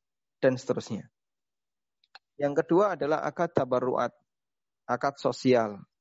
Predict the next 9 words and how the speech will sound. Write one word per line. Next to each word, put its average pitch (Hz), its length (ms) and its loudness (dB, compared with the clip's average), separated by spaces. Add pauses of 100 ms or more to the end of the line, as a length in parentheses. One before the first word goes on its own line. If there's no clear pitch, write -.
seperti 117 400 0
hibah, 123 480 2
sedekah, 120 720 -4 (720)
wakaf, 127 560 -2
dan 127 160 2
seterusnya. 120 560 -2 (2000)
Yang 147 240 4
ketiga 170 400 0
adalah 151 400 -2